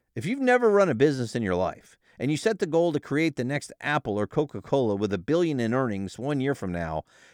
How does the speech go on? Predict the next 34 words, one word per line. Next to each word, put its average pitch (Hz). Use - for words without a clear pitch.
you're 339
setting 247
yourself 175
up 151
for 117
a 107
big 104
disappointment. 92
Now, 104
you 165
can 220
keep 240
that 175
as 123
your 101
ultimate 147
goal, 73
but -
set 165
up 180
mini 113
goals 69
to -
get 120
there 113
over 85
time. 67
See, 151
I -
think 196
you 165
should 113
start 143
small 80